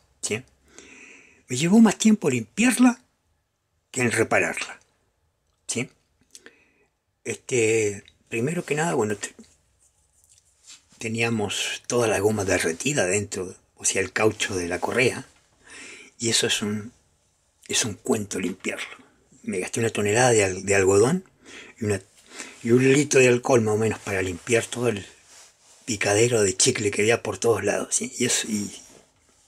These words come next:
y bueno, me costó limpiarme los dedos, todo. Esto siempre se me mete a las uñas y quedan las uñas negras. Este, bueno, y después que pude limpiar todo, bueno, una pequeña lubricación a todas sus partes,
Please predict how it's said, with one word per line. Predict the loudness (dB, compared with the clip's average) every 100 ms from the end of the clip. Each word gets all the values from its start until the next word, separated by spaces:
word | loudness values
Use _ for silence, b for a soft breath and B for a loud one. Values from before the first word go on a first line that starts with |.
| _
y | -12
bueno, | -8 -6
me | -6
costó | -6 -6 -6
limpiarme | -8 -6 -4 -2
los | -4 -2
dedos, | -2 -2 -4
todo. | -8 -10 -14 _ B B
Esto | -8 -6
siempre | -2 -2 0
se | 0
me | -2
mete | -4 -2
a |
las | 0 4
uñas | 4 4 2
y |
quedan | 0 0 0
las | 0
uñas | 0 -2
negras. | 0 0 0 -4 -6 -6 -8 B B B B B B B B B B B B B _
Este, | -4 -4 -4 0 4 6 6 4 2 -2 B B _ _ _ _ _
bueno, | 0 2 4
y |
después | 2 2 0 2 0 -4 B B B B B B
que | -6 -4
pude | 0 0
limpiar | 2 0 0 0
todo, | 0 0 0 -2 _ _ -12
bueno, | -10 -8
una | -10
pequeña | -8 -6 -4 -2
lubricación | -2 -2 -2 -2 -2
a | -4
todas | -2 -2
sus | -2
partes, | -6 -2 -2 -2 -4 -4